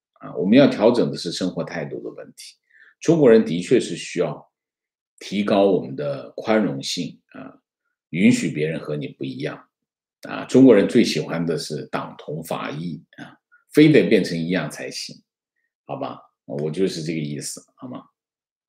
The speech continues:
情况，国内现在的基础教育比我上学时差了很多，老师的责任心和以前比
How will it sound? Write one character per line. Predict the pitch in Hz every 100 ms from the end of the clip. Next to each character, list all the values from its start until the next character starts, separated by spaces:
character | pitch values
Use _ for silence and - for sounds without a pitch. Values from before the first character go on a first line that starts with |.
| _ _ _ _
情 | - 131
况， | 170 131
国 | 110 117
内 | 151 127
现 | 110 143 131
在 | 131
的 | 104
基 | 87 - 156
础 | -
教 | 80 120 104
育 | 90
比 | 85
我 | 120 98
上 | - 143 110
学 | - 101
时 | 104 92
差 | - 135
了 | 95
很 | - -
多， | 90 101 - - _ _ _ _ _ _
老 | 117 110
师 | 107 156
的 | 151
责 | 143 120
任 | 139 127
心 | - 131
和 | 123 120
以 | 107
前 | - 92 98 104 110
比 | 107 78 -